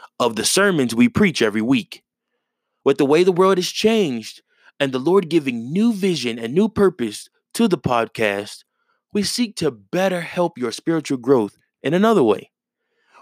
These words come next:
Over the course of the next couple of months, the ministers and leadership team at U B F will conduct a series of recorded dialogue. This will be titled Christian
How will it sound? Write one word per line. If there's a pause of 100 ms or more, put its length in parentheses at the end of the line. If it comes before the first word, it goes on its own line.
Over
the
course
of
the
next
couple
of
months,
the
ministers
and
leadership
team
at
U
B
F (280)
will
conduct
a
series (100)
of
recorded
dialogue. (800)
This
will
be
titled (640)
Christian